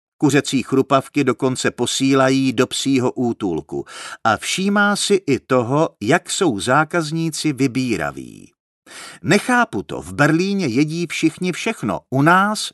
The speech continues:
je to naopak. Každý den přicházejí zákazníci s tím, že něco nejedí nebo jim nechutná. Mám pocit, že každý třetí nepozře rajče, cibuli, česnek nebo petržel,"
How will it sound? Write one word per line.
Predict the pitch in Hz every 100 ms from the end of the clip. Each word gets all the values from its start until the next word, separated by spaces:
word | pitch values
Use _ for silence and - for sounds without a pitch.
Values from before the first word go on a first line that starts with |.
| -
je | 147
to | 165 156
naopak. | 131 110 98 - - - _ _ - - - _
Každý | 165 214 190 254 202
den | 202 214 123
přicházejí | - 147 156 160 156 160 139
zákazníci | 98 120 139 139 156 143 160 156 - 147
s | -
tím, | 139 139 147 147
že | 117 104
něco | 139 147 87
nejedí | 82 101 117 131 120 143 147 156 -
nebo | 98 110 135
jim | 131 131
nechutná. | 117 113 123 98 80 67 60 50 - - - -
Mám | 151 240
pocit, | 170 143 - 175
že | 143 135
každý | - 156 160 135
třetí | - - 143 - 160 160 -
nepozře | 110 147 147 156 104 101 76
rajče, | 98 123 120 - 156 170 -
cibuli, | - 131 110 131 139 170
česnek | - 139 123 135 143 156
nebo | 131 135 139
petržel," | 139 127 123 98 92 78